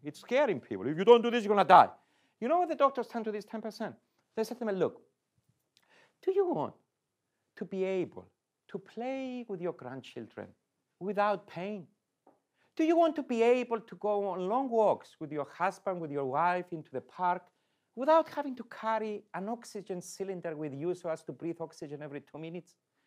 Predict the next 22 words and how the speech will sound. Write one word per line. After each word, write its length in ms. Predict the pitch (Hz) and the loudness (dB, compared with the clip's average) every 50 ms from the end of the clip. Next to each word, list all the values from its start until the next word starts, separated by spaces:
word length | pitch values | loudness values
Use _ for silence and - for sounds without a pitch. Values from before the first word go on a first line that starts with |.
| _ _ _ _ _ _ _ _ _ - | _ _ _ _ _ _ _ _ _ 0
Do 100 | 330 330 | 2 4
you 140 | 320 330 | 4 4
want 440 | 311 285 285 302 294 285 226 - - - _ _ _ _ _ _ _ _ _ _ _ _ | 4 6 6 6 6 6 4 2 0 -8 _ _ _ _ _ _ _ _ _ _ _ _
to 100 | - 233 | -6 -6
be 200 | 226 - 220 220 | -4 0 2 4
able 460 | 226 233 247 254 240 175 123 120 117 117 | 6 6 6 4 2 0 -2 -4 -6 -6
to 200 | - - - 180 | -6 -10 -10 -8
live 320 | 185 208 214 208 160 143 | -6 -6 -6 -6 -8 -6
the 140 | 135 160 156 | -6 -4 -4
remaining 640 | 156 156 156 156 180 202 226 240 233 226 214 202 175 | -4 -4 -4 -4 -4 -4 -4 -4 -4 -6 -6 -8 -8
years 320 | 175 180 180 175 160 - | -8 -6 -6 -6 -8 -10
of 100 | 147 135 | -14 -12
your 160 | 135 139 135 | -10 -10 -8
life 380 | 123 120 123 131 127 120 101 - _ _ _ _ _ _ _ _ _ _ _ _ _ _ _ _ _ _ _ _ _ _ _ _ _ - | -6 -4 -4 -4 -4 -4 -8 -12 _ _ _ _ _ _ _ _ _ _ _ _ _ _ _ _ _ _ _ _ _ _ _ _ _ -6
in 120 | 180 190 | -2 0
a 120 | 190 175 - - _ _ _ _ _ _ _ _ _ _ _ _ _ _ _ _ - | 0 -2 -2 -6 _ _ _ _ _ _ _ _ _ _ _ _ _ _ _ _ -10
pain-free 840 | - - 262 294 302 277 247 - - - 170 175 160 117 - - - _ _ - | -4 -2 -2 0 0 -2 -2 -4 -6 -2 0 0 0 0 -2 -8 -16 _ _ -10
environment, 680 | 143 143 127 131 160 170 170 151 113 98 95 87 - - _ _ _ - | -8 -8 -6 -4 -2 -2 0 -2 -2 -4 -8 -14 -18 -20 _ _ _ -6
in 120 | 175 196 | -2 -2
a 80 | 202 196 | 0 0
way 500 | 196 220 233 247 240 233 190 120 - - _ _ _ _ _ _ _ _ _ - | 2 2 2 2 2 0 -2 -4 -6 -12 _ _ _ _ _ _ _ _ _ -2
that 260 | 151 170 160 - | -2 -2 -2 -4